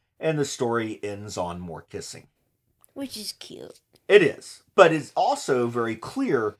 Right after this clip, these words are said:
Speaker 1: that there's a strong physical interest on both
Speaker 2: Uh-huh.
Speaker 1: parts, and that there is a sexual attraction there.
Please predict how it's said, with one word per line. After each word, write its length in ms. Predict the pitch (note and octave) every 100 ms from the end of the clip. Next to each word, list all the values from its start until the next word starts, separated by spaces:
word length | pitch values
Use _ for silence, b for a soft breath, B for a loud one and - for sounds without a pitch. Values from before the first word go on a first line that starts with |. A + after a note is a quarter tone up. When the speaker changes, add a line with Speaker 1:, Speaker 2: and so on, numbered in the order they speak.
| _ -
Speaker 1:
that 100 | B2+
there's 180 | B2+
a 60 | A#2+
strong 460 | - - D3+ D3 C3
physical 600 | - D#3+ B2+ C#3 A2+ G2+
interest 420 | G#2 - E2+ -
on 100 | E2+
both 240 | D#2+ D3+
Speaker 2:
Uh-huh. 220 | A#3 F#3+ -
Speaker 1:
parts, 260 | - - _ _ _ -
and 140 | A#2
that 140 | B2+
there 220 | C3 C3 -
is 220 | B2+ A#2
a 60 | A2
sexual 520 | - G2 - F#2+ E2
attraction 800 | - - G2 G2 - - E2+ D2
there. 260 | - -